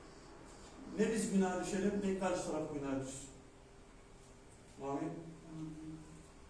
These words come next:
Çünkü ona duydukları sevginin asla yok olmaması için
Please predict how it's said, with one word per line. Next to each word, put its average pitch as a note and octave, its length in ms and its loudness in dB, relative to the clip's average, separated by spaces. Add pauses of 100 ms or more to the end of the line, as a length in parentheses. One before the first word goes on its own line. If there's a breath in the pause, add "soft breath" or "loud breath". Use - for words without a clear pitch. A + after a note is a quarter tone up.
(680)
Çünkü G3+ 180 4
ona G3+ 320 8
duydukları G3+ 460 6
sevginin G3+ 640 8
asla G3+ 360 8
yok F#3+ 160 8
olmaması F#3 540 10
için F#3+ 300 2